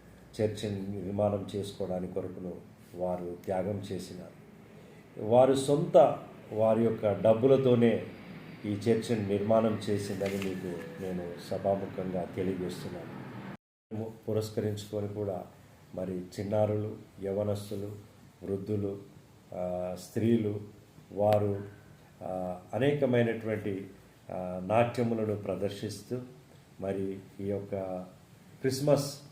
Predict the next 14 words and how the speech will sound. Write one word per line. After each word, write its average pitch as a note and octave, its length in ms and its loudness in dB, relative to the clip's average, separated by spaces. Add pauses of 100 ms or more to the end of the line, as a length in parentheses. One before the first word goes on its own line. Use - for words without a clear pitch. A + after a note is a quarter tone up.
సంతోషాన్ని C3 800 6 (380)
వారు, A2 520 6 (720)
ఆ, F#2 120 -4
వెలబుచ్చుకోవడానికి G#2 920 0
కొరకు G2 420 -6 (420)
ఇరవై A#2 220 4
మూడవ A#2+ 400 4
తేదీన G#2+ 580 0 (320)
మా F#2+ 180 -4
యొక్క F#2+ 300 -6
దేవుని G2+ 420 0
ఆలయంలో F#2+ 680 -2 (480)
ఒక, F2+ 300 -8 (960)
ఆ, - 380 -14